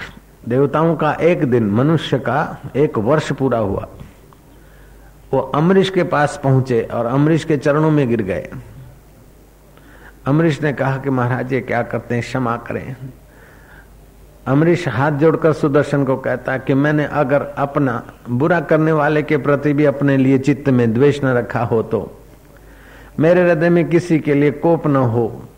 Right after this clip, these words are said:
शीतलता रही हो तो आप शीतल हो जाइए, क्षमा करिए महाराज। सुदर्शन का कोप शीतल हो गया, शांत हो गया, दुर्वासा को सांत्वना मिली।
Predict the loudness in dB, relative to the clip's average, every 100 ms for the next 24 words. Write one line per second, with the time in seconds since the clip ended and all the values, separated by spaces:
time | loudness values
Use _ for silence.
0 | -20 -2 -2 0 0 0 0 2 4 4
1 | 2 0 0 -2 -2 -4 0 -2 0 0
2 | 0 -2 -4 -8 -14 -20 -20 -20 -20 -20
3 | -20 -20 -20 -4 0 2 0 0 -2 -2
4 | -6 -8 -10 -16 -20 -20 -20 -20 -20 -20
5 | -20 -20 -20 -16 -2 2 2 2 2 2
6 | 2 0 2 2 0 -6 -14 -16 -20 -16
7 | -2 -2 2 2 2 2 0 0 0 0
8 | 2 0 2 0 0 2 0 0 -4 -2
9 | -4 -2 -2 -2 -2 -4 -4 -8 -12